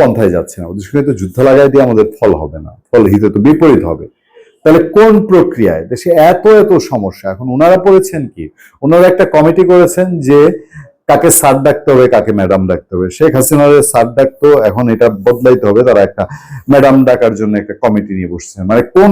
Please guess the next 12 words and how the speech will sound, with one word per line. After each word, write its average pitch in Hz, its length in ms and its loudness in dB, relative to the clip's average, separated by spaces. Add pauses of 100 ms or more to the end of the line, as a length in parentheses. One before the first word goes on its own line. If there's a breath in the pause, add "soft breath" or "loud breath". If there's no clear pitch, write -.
(120)
কোন 226 100 4 (100)
জায়গায় 214 260 4
এই 185 140 2
সরকারের 170 440 0
মাথাটা 127 280 -4 (100)
খাটাচ্ছে, 113 440 -12 (840)
কাজের 139 340 4 (100)
কাজ, 92 140 0 (440)
কোথায় 147 320 0
কি 160 160 -4
উদ্ধার 143 300 -4
হচ্ছে? 135 240 -12